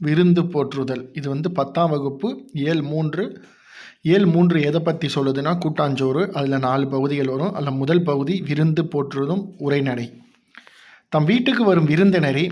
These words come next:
முகமலர்ச்சியோடு வரவேற்று, உண்ண உணவும் இருக்க இடமும் கொடுத்து அன்பு பாராட்டுவதை விருந்தோம்பல். உறவினர் வேறு, விருந்தினர் வேறு. முன்பின் அறியாத புதியவர்களுக்கே விருந்தினர் என்று பெயர்.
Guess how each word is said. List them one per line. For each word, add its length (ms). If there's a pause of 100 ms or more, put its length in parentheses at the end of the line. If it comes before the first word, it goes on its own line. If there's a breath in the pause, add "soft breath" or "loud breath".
முகமலர்ச்சியோடு 840
வரவேற்று, 880 (500 soft breath)
உண்ண 320
உணவும் 480
இருக்க 400
இடமும் 420
கொடுத்து 520
அன்பு 340
பாராட்டுவதை 800
விருந்தோம்பல். 800 (440 loud breath)
உறவினர் 600
வேறு, 340
விருந்தினர் 540
வேறு. 500 (540 soft breath)
முன்பின் 440
அறியாத 460
புதியவர்களுக்கே 1500
விருந்தினர் 540
என்று 380
பெயர். 340